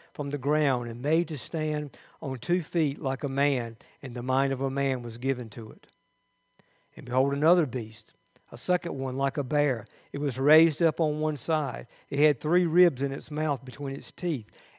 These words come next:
and it was told, "Arise, devour much flesh." After this I looked, and behold, another, like a leopard, with four wings of a bird on its back.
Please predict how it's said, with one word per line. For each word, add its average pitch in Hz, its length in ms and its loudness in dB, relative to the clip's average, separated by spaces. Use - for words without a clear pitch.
and 139 120 2
it 147 120 0
was 135 180 -4
told, 151 420 2
"Arise, 139 640 2
devour 147 540 2
much 151 320 -4
flesh." 131 560 0
After 139 280 -2
this 147 240 2
I 147 120 4
looked, 156 360 0
and 127 120 -8
behold, 147 500 2
another, 139 600 0
like 143 180 0
a 160 60 6
leopard, 156 580 6
with 131 160 -4
four 185 280 6
wings 175 320 2
of 143 120 0
a 143 80 2
bird 156 360 6
on 127 140 0
its 113 140 -10
back. 151 480 0